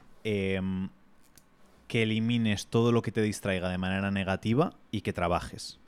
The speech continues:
Entonces es disciplina máxima en el hecho de trabajar, de entender que cuando empiezas de cero toca esforzarse y que elimines todas las distracciones que hay a tu alrededor. Y te tienes que comprometer con esto.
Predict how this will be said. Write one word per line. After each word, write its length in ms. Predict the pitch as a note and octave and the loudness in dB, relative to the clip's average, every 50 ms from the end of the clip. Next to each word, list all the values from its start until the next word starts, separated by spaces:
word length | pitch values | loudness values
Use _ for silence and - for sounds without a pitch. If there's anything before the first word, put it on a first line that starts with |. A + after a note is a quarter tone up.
| - - - - - - - - - - - - - | -20 -20 -20 -20 -20 -20 -20 -20 -20 -20 -20 -12 -10
Entonces 600 | F#2+ F2+ F2 - G2 F#2 F2 - G2 F#2 F2 - | -10 -8 -6 -6 -8 -8 -8 -6 -6 -6 -6 -4
es 300 | G2 F#2+ F2 - - - | -6 -6 -6 -6 -8 -8
disciplina 520 | F#2+ F#2+ F2 - - F#2+ E2 G2 G#2 G#2+ G#2 | -6 -6 -6 -6 -6 -6 -2 0 2 2 4
máxima 520 | G#2 A2 - - - - E3+ F2+ F#2 G2+ - | 4 2 0 0 -2 -2 -2 -2 -4 -6 -6
en 120 | F#2+ F#2 | -6 -4
el 60 | F#2 | -4
hecho 180 | F#2+ - - G2+ | -4 -4 -4 -2
de 40 | F2 | 0
trabajar, 500 | F2+ F#2 F2+ - - A#2+ C#3+ D#3+ - - | 0 0 0 0 2 0 0 0 -2 -6
de 120 | - G#2 G2 | -6 -6 -6
entender 300 | F2+ F#2+ G2 G2 G#2 F#2 | -4 -6 -6 -4 -6 -6
que 60 | E2+ | -6
cuando 160 | F#2 F#2 F2+ | -6 -4 -4
empiezas 260 | F2+ F2 F#2+ - G2+ | -2 -2 -2 -2 -2
de 100 | F#2 G2 | -4 -4
cero 320 | - - G2 F2 F2 E2 - - _ _ _ _ _ _ _ _ _ | -4 -2 -2 -2 -2 -4 -6 -10 _ _ _ _ _ _ _ _ _
toca 220 | - G2 F#2+ F2+ F#2 | -2 0 0 0 0
esforzarse 580 | - - G2 F#2+ - A#2 A#2 - - - F#2 - - - - - - _ _ - | 0 -2 0 2 2 2 2 0 -2 -4 -4 -8 -14 -20 -20 -20 -20 _ _ 0
y 280 | B2 A#2 A#2 C3+ D3 - - - - - - _ | 2 4 4 2 2 -2 -8 -20 -20 -20 -12 _
que 100 | - A2+ | 0 2
elimines 380 | G#2+ G#2 G#2+ A2 A#2 C3 B2+ - | 2 4 4 4 4 2 2 2
todas 300 | - B2+ A#2+ B2 B2 A#2+ | 2 4 6 6 6 6
las 180 | A#2 A2+ G#2+ | 4 2 0
distracciones 680 | G#2 G#2+ - - - G#2+ G2 - - A#2 A#2 B2 A2+ | -2 -4 -4 -2 -2 -2 -2 -2 -2 -2 -2 -2 -2
que 100 | - G#2+ | 0 0
hay 60 | G2+ G2 | 0 2
a 40 | |
tu 80 | F#2 G2 | 2 2
alrededor. 460 | F#2 F2+ F#2 F2+ F2 E2+ F2 - - - _ _ | 0 0 0 -2 -2 -2 -4 -6 -8 -12 _ _
Y 100 | - G#2+ | -2 0
te 80 | A2 A2 | 0 0
tienes 180 | A#2+ C#3+ C#3 | 0 -2 -2
que 40 | - | -2
comprometer 440 | - B2 A2+ A2 G#2+ G#2+ G2 B2 A#2+ | 0 2 4 4 4 4 4 2 2
con 140 | A#2 G#2+ G2 | 2 2 2
esto. 300 | F2 - - - F#2 | 0 -2 -4 -10 -10